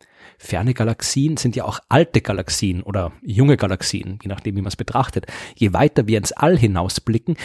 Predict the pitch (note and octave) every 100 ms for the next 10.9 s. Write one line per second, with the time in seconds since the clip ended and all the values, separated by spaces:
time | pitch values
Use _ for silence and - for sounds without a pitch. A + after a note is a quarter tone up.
0 | - - - G#2+ F#2 A2+ C#3 D3 - A2
1 | - B2+ A2+ A#2+ A#2 - - F2 F#2+ -
2 | - D#2+ D2+ - - - G2+ - - -
3 | - A2 - G#2 G#2 C#3+ D3 F2+ - _
4 | _ G#2 G2 F#2 G2+ F2 D3 - D#3 D#3
5 | - - - A2+ G#2 G2+ - F#2 G2+ D3
6 | - G2 - - A2 G2+ - F#2 C3+ -
7 | - - - D3+ C#3 C#3+ F2+ G2+ G2 -
8 | - - D3+ B2 G2+ - D#3 D3 - A2+
9 | A#2+ F3 A#2 F#2+ - - D3 - A#2+ A2+
10 | A2+ C3+ D3+ A2+ G2+ - - - -